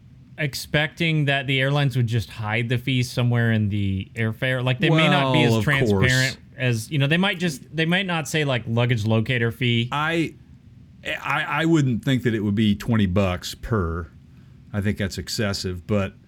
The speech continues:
Speaker 2: I mean,
Speaker 1: Twelve,
Speaker 2: you're already
Speaker 1: fifteen.
Speaker 2: a-, as part of the bag
Speaker 1: Yeah.
Speaker 2: checking process, add an additional five bucks or ten bucks
Speaker 1: Yeah.
Speaker 2: or whatever for, per
Speaker 1: Right.
Speaker 2: bag for that, or call it a tech technology fee or whatever, tra-,
Speaker 1: Right.
Speaker 2: tech, tracking technology fee. Sure.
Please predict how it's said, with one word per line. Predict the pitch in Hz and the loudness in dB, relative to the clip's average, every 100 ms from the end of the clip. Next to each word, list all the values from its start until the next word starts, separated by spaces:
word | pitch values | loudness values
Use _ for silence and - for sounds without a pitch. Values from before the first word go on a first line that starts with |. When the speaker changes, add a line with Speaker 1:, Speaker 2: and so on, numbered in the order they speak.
| - - - - - - | -20 -20 -20 -20 -16 -4
Speaker 2:
I | |
mean, | 101 98 98 98 - - - | 0 2 0 -2 -6 -16 -10
Speaker 1:
Twelve, | 180 170 170 | -2 0 2
Speaker 2:
you're | 175 | 2
already | 117 123 127 | 2 2 0
Speaker 1:
fifteen. | 170 170 175 160 160 | 0 -2 0 0 0
Speaker 2:
a-, | 127 | -2
as | 131 139 - | 0 -2 -2
part | - 175 175 160 | -4 0 2 2
of | 123 | 2
the | 123 | 2
bag | 165 127 139 | 2 2 2
Speaker 1:
Yeah. | 131 | 0
Speaker 2:
checking | 139 113 110 | -2 0 -2
process, | 98 - 117 117 - 120 117 - | -2 -2 -2 -2 -2 -2 -2 -6
add | 113 117 | -4 -2
an | 117 | 2
additional | 107 104 110 - 101 | 2 2 2 0 -2
five | - 107 107 98 | -2 -2 -2 0
bucks | 101 104 - | 0 0 -4
or | 95 92 - | -6 -6 -2
ten | 110 101 | 0 2
bucks | 98 92 | 2 2
Speaker 1:
Yeah. | 151 | 2
Speaker 2:
or | |
whatever | 95 98 98 95 98 | 0 0 -2 -2 -4
for, | - | -6
per | - - 98 | -12 -2 0
Speaker 1:
Right. | 127 127 | 2 2
Speaker 2:
bag | 92 87 | -2 -6
for | 98 | -6
that, | 92 92 95 | -4 -4 -4
or | 87 85 - - - - | -4 -6 -10 -20 -20 -10
call | - 107 95 | -2 0 0
it | |
a | - | -2
tech | 123 113 - - - - | -4 -4 -10 -20 -14 -6
technology | 123 101 101 101 95 | -4 -2 0 0 0
fee | 95 104 101 | 0 2 2
or | 98 | 0
whatever, | 95 98 95 101 | 0 -2 -2 -4
tra-, | - - | -2 0
Speaker 1:
Right. | 139 143 | 0 -2
Speaker 2:
tech, | - - - - | -6 -8 -12 -14
tracking | - 120 104 101 | -6 -4 -4 -6
technology | 107 104 101 95 | -6 -4 -4 -2
fee. | 95 107 104 - - - - | -2 -4 -4 -8 -20 -20 -20
Sure. | - 147 151 | -4 -2 -2